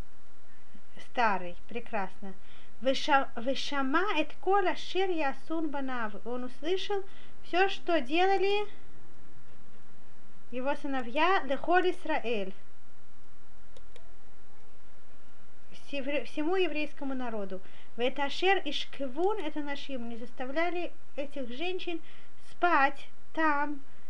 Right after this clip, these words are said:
в Мишкане, потому что они не приносили, или вокруг, потому что не приносили вовремя их жертву, задерживали их. "Хацувот пета холь моэд", которые собирались.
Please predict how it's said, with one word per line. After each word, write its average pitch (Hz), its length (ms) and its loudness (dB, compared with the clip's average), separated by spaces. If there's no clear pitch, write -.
в 226 40 0
Мишкане, 311 840 0
потому 285 240 -2
что 311 160 -2
они 302 180 0
не 294 100 0
приносили, 302 600 0
или 277 180 -2
вокруг, 302 500 0
потому 269 160 -2
что 277 100 -2
не 269 120 0
приносили 294 440 0
вовремя 302 520 0
их 220 80 -2
жертву, 226 360 -2
задерживали 226 760 -2
их. 220 260 -2
"Хацувот 285 1080 0
пета 320 320 0
холь 302 320 0
моэд", 262 320 -2
которые 269 320 -2
собирались. 330 800 0